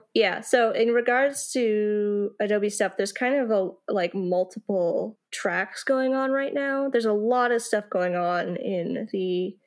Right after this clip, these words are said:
machine learning and A I world. So we've had Adobe Sensei for a long time.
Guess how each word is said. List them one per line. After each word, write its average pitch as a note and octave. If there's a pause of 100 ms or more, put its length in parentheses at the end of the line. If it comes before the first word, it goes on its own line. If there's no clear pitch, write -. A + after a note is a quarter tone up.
(260)
machine G3
learning F3
and F3
A F3
I E3+
world. E3+
So G3+
we've G#3+
had C4 (340)
Adobe G#3
Sensei G3
for F3+
a F#3+
long F#3+
time. F3+